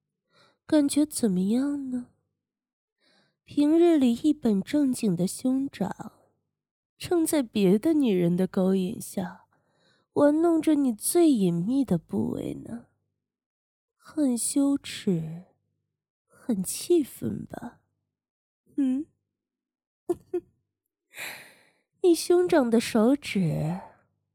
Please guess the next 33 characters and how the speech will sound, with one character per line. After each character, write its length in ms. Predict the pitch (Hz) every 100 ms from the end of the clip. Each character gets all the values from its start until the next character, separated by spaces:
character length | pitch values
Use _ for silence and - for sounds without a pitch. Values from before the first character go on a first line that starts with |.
| _ -
已 100 | 330
经 220 | - 339
探 360 | 359 - 403 330
进 220 | - 247
你 100 | 214
的 120 | 202
小 280 | - - 160
穴 380 | - - 339 311
里 200 | 220 -
了 200 | - -
呢。 340 | 208 185 214 - _ _ _ _ _ _ _ _ _ _ _ _ _ _ _ _ -
要 200 | 370 339
不 120 | 320
要 200 | 302 311
立 280 | 311 349 302
刻 280 | - 302 254
夹 260 | 233 214
紧 260 | 226 226 247
小 320 | - 185 170
穴， 640 | 165 - 254 233 190 160 - _ _ _ _ _ _ _
好 380 | _ - 285 233
好 320 | 214 - 320
的 100 | 285
惩 400 | 240 - - 180
罚 280 | 233 - 190
一 240 | 202 175 170
下 560 | - 190 170 175 _ _ _ _ _
兄 380 | - - 262 262
长 240 | 247 180
的 100 | 175
手 380 | - - 175 214
指 420 | - - 170 - 180
呢？ 280 | 160 196